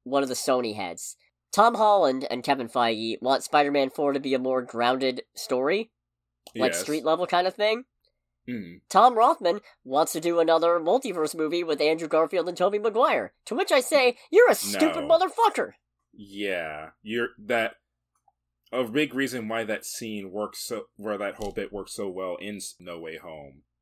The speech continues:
Speaker 2: was because of how novel it was to have them show back up after, like, what, fifteen, fifteen years, basically?
Speaker 1: Yeah, even though we knew it was coming beforehand, because leakers suck.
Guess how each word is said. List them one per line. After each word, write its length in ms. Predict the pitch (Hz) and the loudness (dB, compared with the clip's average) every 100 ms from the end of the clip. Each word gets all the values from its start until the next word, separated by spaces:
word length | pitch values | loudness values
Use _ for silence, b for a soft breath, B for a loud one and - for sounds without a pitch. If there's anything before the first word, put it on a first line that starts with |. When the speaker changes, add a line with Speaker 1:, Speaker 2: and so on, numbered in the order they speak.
| _ | _
Speaker 2:
was 440 | - 92 113 110 104 | -16 -4 -2 -2 -4
because 340 | 101 - 92 | -10 -8 -10
of 100 | 87 | -10
how 200 | 113 92 | -8 -6
novel 420 | 90 90 85 92 | -6 -8 -8 -10
it 100 | 85 | -12
was 220 | 82 82 - | -12 -12 -12
to 80 | |
have 180 | 90 85 | -14 -14
them 120 | 82 | -14
show 260 | 85 - 85 | -14 -12 -10
back 240 | 85 82 | -10 -12
up 160 | 90 80 | -12 -12
after, 240 | 80 - | -14 -14
like, 160 | 82 76 | -14 -14
what, 160 | 85 - | -16 -16
fifteen, 640 | 98 90 - 90 85 90 _ _ | -14 -14 -14 -16 -18 -20 _ _
fifteen 340 | 107 - 95 87 | -14 -12 -14 -14
years, 240 | 90 92 | -14 -12
basically? 480 | 98 92 92 98 98 _ _ _ | -12 -12 -12 -14 -16 _ _ _
Speaker 1:
Yeah, 220 | 269 330 156 | 2 4 4
even 240 | 285 302 302 | 0 0 6
though 160 | 294 | 6
we 160 | 277 269 | 4 -6
knew 180 | 277 285 | -2 -2
it 60 | |
was 140 | 247 240 | -2 2
coming 260 | 269 254 | 2 2
beforehand, 600 | 214 262 262 208 170 175 | -4 0 2 4 4 2
because 320 | 190 160 170 165 | -2 -2 -2 -2
leakers 340 | 185 190 139 | -6 -4 -6
suck. 480 | - - 208 - | -2 4 4 4